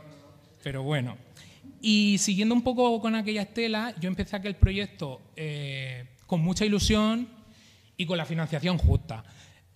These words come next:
Y efectivamente hubo muchos flequitos que se quedaron por el camino. De hecho, el ciclo se llamaba Ganímedes en el Mediterráneo.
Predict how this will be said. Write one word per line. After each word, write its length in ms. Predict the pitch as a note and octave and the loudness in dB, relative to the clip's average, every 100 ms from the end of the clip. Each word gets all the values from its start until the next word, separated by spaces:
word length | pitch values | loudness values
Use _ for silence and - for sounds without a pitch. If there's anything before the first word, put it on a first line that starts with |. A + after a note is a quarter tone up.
| _ _ | _ _
Y 80 | D#3+ | -8
efectivamente 640 | D3 D#3 E3+ F3+ G3+ G3 F#3+ | -6 -4 -2 -2 -2 -2 -2
hubo 180 | F3+ | -2
muchos 300 | F#3 F#3 F#3+ | -2 -2 -4
flequitos 400 | - F3+ F3 F3+ | -4 -6 -6 -6
que 100 | - | -6
se 140 | E3+ D3+ | -6 -4
quedaron 260 | D3+ D#3+ | -4 -4
por 140 | D#3+ D3+ | 0 0
el 100 | - | -2
camino. 400 | C3+ D3 D3 A#2+ - | -8 -6 -8 -10 -14
De 180 | D3+ F3 | -4 -2
hecho, 160 | E3+ G#3+ | 0 -2
el 80 | G3 | -2
ciclo 300 | A3 F#3+ E3 | -2 -4 -4
se 100 | D3+ | -4
llamaba 280 | D3 E3+ | -6 -6
Ganímedes 480 | D#3 C#3+ D#3 E3+ F3 | -8 -8 -8 -8 -8
en 80 | E3 | -8
el 40 | |
Mediterráneo. 880 | E3 D#3 D#3+ D#3+ D3+ E3+ E3+ D#3+ F#3+ | -8 -8 -8 -8 -8 -8 -8 -8 -10